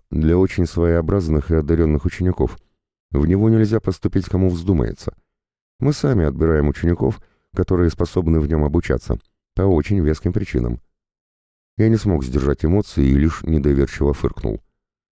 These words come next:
Фёдор Иванович не походил на глупого человека. Себя я тоже таким не считал, но у меня складывалось стойкое впечатление, что ему очень нужно меня убедить, чтобы я сам согласился.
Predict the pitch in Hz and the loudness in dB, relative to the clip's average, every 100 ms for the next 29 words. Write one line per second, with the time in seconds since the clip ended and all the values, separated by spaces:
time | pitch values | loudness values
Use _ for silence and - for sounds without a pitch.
0 | _ - 67 62 58 65 82 92 101 - | _ -6 -2 2 2 2 2 0 -2 -6
1 | - 95 123 117 113 82 80 80 78 80 | -2 0 0 0 0 2 2 2 0 0
2 | 76 78 - 76 78 78 78 - _ _ | 0 0 0 0 0 0 -2 -6 _ _
3 | _ _ - - 101 127 151 104 82 78 | _ _ -18 -4 0 2 2 2 0 0
4 | 82 80 76 - 73 76 69 69 _ _ | -2 2 0 0 -2 0 0 -2 _ _
5 | _ _ - 71 71 67 71 69 - 73 | _ _ -4 0 2 2 2 0 -2 -2
6 | 65 65 65 - - 73 67 64 - - | 0 0 -2 -6 -6 -2 0 0 -2 -6
7 | - - 107 87 64 58 - _ _ _ | -8 -4 0 2 2 -2 -6 _ _ _
8 | - 92 87 90 92 101 - 101 92 82 | -2 2 2 2 0 -2 -2 0 2 2
9 | 76 80 80 73 67 65 62 64 - _ | 2 0 2 2 0 -2 -4 -8 -12 _
10 | _ _ _ - 110 113 127 - 64 67 | _ _ _ -4 -2 0 0 -2 -4 -2
11 | 58 - 58 - | -4 -2 -4 -4